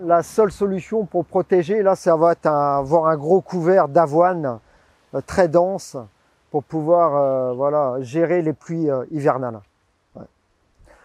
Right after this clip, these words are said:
Pas grand-chose d'autre à dire. Bon, c'est un essai. Euh, si c'est pertinent, je, je referai encore, euh,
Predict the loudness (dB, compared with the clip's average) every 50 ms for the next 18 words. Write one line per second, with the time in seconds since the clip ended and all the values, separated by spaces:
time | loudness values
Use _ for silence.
0 | _ _ _ _ _ _ _ _ _ _ _ _ _ -8 -6 -4 -2 -2 -2 -2
1 | 0 -2 -2 -2 0 -2 -4 -4 0 0 -2 -2 -2 -4 -2 -2 -2 -2 -2 -6
2 | -6 -4 -4 -2 -2 0 -2 -4 -4 -4 -4 -2 -2 0 2 2 0 0 -2 -6
3 | -14 -8 -4 -4 -4 0 0 -2 -2 _ -10 -8 -4 -2 -2 -2 -2 -2 -2 -2
4 | -2 -2 -2 0 0 2 2 0 -2 0 0 0 0 0 0 -4 -2 -2 -2 -2
5 | -2 -2 -4 -4 -6 -6 -10